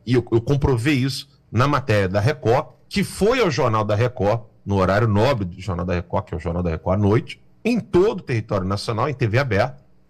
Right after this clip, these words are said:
onde eu denuncio que o S T F tinha conhecimento da prova de conceito da Rodsen Schwartz e que mostrava a geolocalização de três lugares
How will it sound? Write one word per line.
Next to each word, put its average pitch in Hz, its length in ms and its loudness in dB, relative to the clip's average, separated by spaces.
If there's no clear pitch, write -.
onde 180 240 2
eu 196 80 2
denuncio 185 760 -2
que 226 120 -2
o 190 80 4
S 147 200 0
T 170 80 -2
F 143 260 0
tinha 277 340 0
conhecimento 160 720 0
da 170 100 2
prova 143 280 0
de 135 100 -10
conceito 135 380 -2
da 156 80 2
Rodsen 117 440 0
Schwartz 107 460 -2
e 185 80 2
que 208 120 -2
mostrava 127 920 0
a 185 100 4
geolocalização 139 1160 -2
de 170 160 -2
três 214 440 0
lugares 120 600 -2